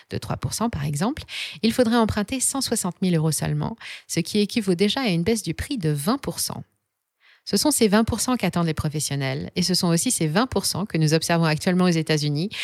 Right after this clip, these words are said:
sept mois après le retournement du marché. La baisse du nombre de transactions précède la baisse des prix, attendue pour deux mille vingt-trois, une année qui s'annonce bien moins fructueuse que les deux dernières.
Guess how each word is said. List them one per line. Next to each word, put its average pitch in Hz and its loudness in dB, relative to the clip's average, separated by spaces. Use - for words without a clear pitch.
sept - 0
mois 190 2
après 165 0
le 151 2
retournement 151 0
du 147 0
marché. - -2
La 156 2
baisse 196 4
du 175 2
nombre 196 4
de 151 2
transactions 202 0
précède 190 0
la 151 0
baisse 165 0
des 151 -4
prix, - -8
attendue 165 2
pour 156 -2
deux 147 0
mille 151 0
vingt-trois, 143 -4
une 196 6
année 208 6
qui 226 -2
s'annonce 196 2
bien 160 2
moins 208 4
fructueuse 190 -2
que - -2
les 160 4
deux 151 2
dernières. 143 -2